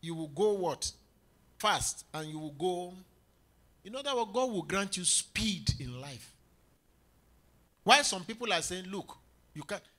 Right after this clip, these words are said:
Why is it that, look at the children of Israel.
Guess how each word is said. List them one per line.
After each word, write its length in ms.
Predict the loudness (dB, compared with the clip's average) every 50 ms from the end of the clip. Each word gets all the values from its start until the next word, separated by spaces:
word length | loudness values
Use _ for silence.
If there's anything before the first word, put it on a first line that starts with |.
| _ _ _ _ _
Why 280 | -6 -4 -2 0 0 -2
is 180 | -4 -6 -8
it 160 | -10 -10 -6
that, 260 | -6 -6 -6 -6 -6 -8 -8 -10 -14 _ _ _ _ _ _ _ _ _ _ _ _ _ _ _ _ _ _ _ _ _ _ _ _ _ _ _ _ _ _ _ _ -20 -20 -14 -12
look 180 | -10 -8 -6
at 140 | -6 -6 -6
the 60 | -8
children 320 | -10 -10 -10 -10 -10 -12 -12
of 80 | -14 -16 -14
Israel. 300 | -14 -14 -14 -14 -18